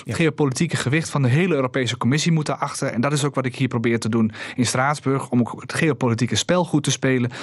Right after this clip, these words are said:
dat onze belangen op de toekomst, de lange toekomst, beter gewaarborgd zijn.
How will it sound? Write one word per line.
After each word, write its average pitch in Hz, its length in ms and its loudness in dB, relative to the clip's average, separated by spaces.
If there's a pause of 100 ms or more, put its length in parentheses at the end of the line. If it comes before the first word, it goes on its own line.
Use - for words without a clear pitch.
(100)
dat 135 80 0
onze 135 200 2
belangen 131 380 2
op 123 60 -4
de 113 120 -4
toekomst, 147 400 -2
de 113 60 -4
lange 143 200 0
toekomst, 123 380 0
beter 135 460 0
gewaarborgd 120 460 0
zijn. 127 220 -10